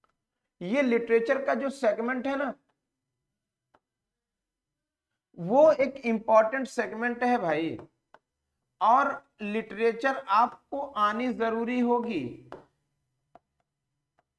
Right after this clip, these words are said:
ये दो चीजें, लिटरेचर और लैंग्वेज, ये दोनों सेगमेंट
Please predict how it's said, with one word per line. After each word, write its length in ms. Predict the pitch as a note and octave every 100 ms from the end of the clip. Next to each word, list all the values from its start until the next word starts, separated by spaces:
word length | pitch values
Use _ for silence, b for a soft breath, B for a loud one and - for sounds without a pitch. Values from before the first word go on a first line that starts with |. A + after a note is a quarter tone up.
| _ _ _ _ -
ये 340 | G3 F3 A#3+ A#3
दो 220 | G3+ F3+
चीजें, 400 | - D3+ B2+ - - _ _ _ _ _ - - _ _ _ _ _ _ _ _ _ _ _ _
लिटरेचर 720 | E3+ F3+ F#3+ A3 A3 A3 C#4+
और 380 | C#4+ - A#3+ A#3+
लैंग्वेज, 640 | G3 G3 G#3 G#3+ A#3+ D#3+ E3+
ये 180 | G3 C4
दोनों 500 | G3+ F#3+ G#3+ A#3+ C#4
सेगमेंट 540 | - A#3+ G#3+ A3 A#3